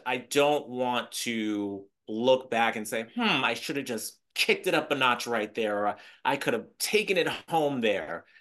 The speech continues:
So that's why I always say, "Don't get comfortable." It, it just, it just won't work. And that, that's not even in our industry. That's just in life. 'Cause a lot of people get comfortable in jobs, comfortable in relationships, comfortable in different things.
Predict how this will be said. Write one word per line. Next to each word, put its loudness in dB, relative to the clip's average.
So 2
that's 8
why 8
I 6
always 2
say, 0
"Don't -2
get -6
comfortable." -12
It, -8
it -8
just, -6
it -8
just -6
won't -8
work. -12
And 0
that, 2
that's 2
not 2
even 0
in -2
our -2
industry. -8
That's -4
just 0
in -6
life. -12
'Cause -4
a 0
lot 4
of -6
people -4
get 0
comfortable -2
in -2
jobs, 4
comfortable 0
in -2
relationships, 2
comfortable 0
in 0
different 0
things. 0